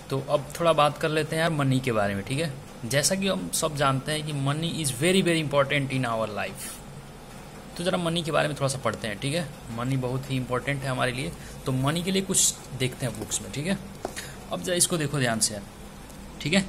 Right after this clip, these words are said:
ये simple matching का question दिया गया है। जैसे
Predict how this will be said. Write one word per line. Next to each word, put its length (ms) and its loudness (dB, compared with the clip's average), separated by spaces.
ये 80 6
simple 360 8
matching 460 6
का 140 4
question 420 4
दिया 220 2
गया 180 -4
है। 240 -4
जैसे 180 2